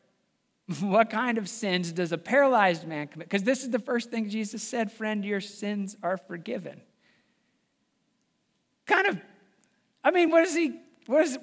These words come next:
what does he do? His thoughts. What else? Lies.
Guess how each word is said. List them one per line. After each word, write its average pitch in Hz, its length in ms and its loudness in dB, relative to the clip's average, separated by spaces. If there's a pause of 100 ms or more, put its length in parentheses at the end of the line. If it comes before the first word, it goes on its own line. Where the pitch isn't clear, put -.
(460)
what 254 160 6
does 269 80 -4
he 302 140 2
do? 269 380 -2 (2500)
His 196 140 -8
thoughts. - 680 -2 (1300)
What 240 140 4
else? 294 320 0 (920)
Lies. 240 840 2